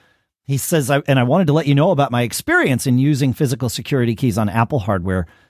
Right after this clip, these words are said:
since the sixteen point three update for I O S. On the day it was announced, I purchased two YubiKey five N F C devices. Uh, they have both U S B C and N F C connections.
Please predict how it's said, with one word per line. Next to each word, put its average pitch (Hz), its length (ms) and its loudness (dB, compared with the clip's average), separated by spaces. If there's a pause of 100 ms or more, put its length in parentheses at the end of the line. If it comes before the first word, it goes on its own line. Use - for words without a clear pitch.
since - 360 -2
the 110 100 -4
sixteen 117 580 0
point 101 320 -2
three 98 300 -6
update 92 360 -8
for - 140 -12
I 85 180 -2
O 87 120 -2
S. 127 260 0 (480)
On 123 80 -2
the 123 80 0
day 165 160 2
it 214 100 -2
was 160 120 2
announced, 170 400 -2
I 120 100 -2
purchased - 500 -6
two 180 420 -2 (160)
YubiKey 165 560 0
five 147 560 -2
N 139 160 0
F 135 100 -2
C 170 300 -4
devices. 131 720 -4 (420)
Uh, 107 360 -2 (340)
they 139 240 0
have 120 360 0
both 131 240 -2
U 180 220 2
S 175 140 -2
B 156 180 -4
C 160 400 -6
and 170 400 0
N 147 160 0
F 143 140 -2
C 151 260 -2
connections. 98 600 -6